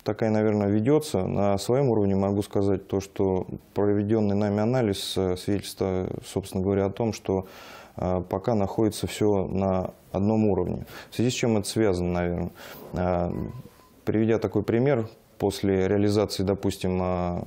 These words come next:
оперативных материалов, э, в феврале, в конце февраля, э, текущего года, э, нам удалось, э, пресечь, э, деятельность, э, преступной группы, занимающейся незаконным оборотом синтетических видов как раз наркотиков.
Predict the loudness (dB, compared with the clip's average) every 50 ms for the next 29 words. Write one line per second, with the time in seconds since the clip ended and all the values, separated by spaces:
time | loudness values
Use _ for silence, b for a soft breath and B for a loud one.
0 | -10 -10 -8 -8 -4 0 0 0 2 2 0 0 0 0 -2 -2 0 0 2 2
1 | 4 4 4 2 0 -2 -4 -2 -2 0 2 2 2 2 0 0 -2 -4 -8 -16
2 | -20 -20 -20 _ _ _ _ _ -20 _ _ -20 -20 -18 -10 -6 -2 0 2 2
3 | 4 4 4 2 0 -4 -10 -18 -20 -20 -20 -20 -20 -18 -18 -6 -4 -2 -2 0
4 | -2 -2 0 0 2 2 4 4 2 2 0 -2 -8 -18 _ _ _ -20 _ _
5 | -8 -6 -4 -2 -2 -2 -2 -2 0 -2 0 2 2 2 4 4 4 4 4 4
6 | 2 2 B B B B B B B B B -6 -2 0 0 2 2 2 2 2
7 | 2 2 2 4 2 2 2 0 -2 0 0 0 0 0 0 0 0 2 0 0
8 | 0 0 -2 0 2 2 4 4 2 2 2 2 0 0 0 0 -2 -2 -2 -6
9 | -4 -2 0 0 0 0 0 -2 -4 -4 -4 -6 -4 -2 -2 0 2 2 2 2
10 | 0 2 2 2 2 2 2 0 0 2 2 2 0 0 -2 -4 -2 -2 0 -2
11 | -2 -2 -2 0 0 0 0 0 0 0 0 0 0 -2 -4 -4 -4 -6 -6 -4
12 | -2 -2 -4 -4 -6 -2 -2 0 0 -2 -4 -6 -6 -4 -2 -4 -2 -2 -2 -4
13 | -2 -2 -4 -6 -6 -8 -14 -20 -20 -20